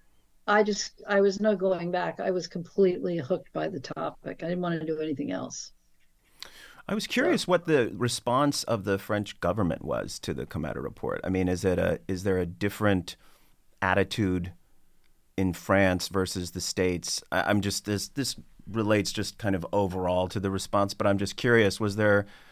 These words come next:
Speaker 2: wh-, what was, what was there, did they have an official reaction to it?
Speaker 1: I don't think they actually put one out, like, the president didn't say so. I think some high-level officials commented on the,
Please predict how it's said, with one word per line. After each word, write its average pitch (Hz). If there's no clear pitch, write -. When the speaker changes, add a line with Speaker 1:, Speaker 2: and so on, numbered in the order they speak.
Speaker 2:
wh-, -
what 123
was, 120
what 117
was 113
there, 110
did 104
they 101
have 95
an 123
official 123
reaction 123
to 143
it? 160
Speaker 1:
I 381
don't 381
think 370
they 262
actually 254
put -
one 208
out, 180
like, 165
the -
president 175
didn't 160
say 175
so. 220
I 226
think 403
some 277
high-level 214
officials 175
commented 190
on 190
the, 180